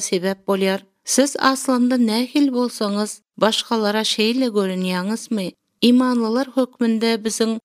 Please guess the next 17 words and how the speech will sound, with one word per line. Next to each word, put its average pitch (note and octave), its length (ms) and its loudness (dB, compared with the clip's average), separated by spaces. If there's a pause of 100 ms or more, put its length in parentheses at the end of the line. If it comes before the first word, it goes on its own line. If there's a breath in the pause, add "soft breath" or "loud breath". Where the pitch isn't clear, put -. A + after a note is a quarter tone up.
esasy A3 600 0
maksatymyz B3 760 0
hakykatda G3+ 680 -4
galmakdyr. G3 720 -2 (300)
Biz A3 420 2
hakykatda A3+ 760 0
näçe B3+ 500 2
uzaklaşsak, A#3 880 -2 (260)
ýalana G#3 560 0
şonça D4+ 440 0
ýakyn B3+ 440 0
bolup G3 340 -4
galýas G3 380 0 (380)
we G3+ 340 2 (100)
gynanman B3 840 4 (140)
ýalan A#3 500 2
geplemegi B3 760 2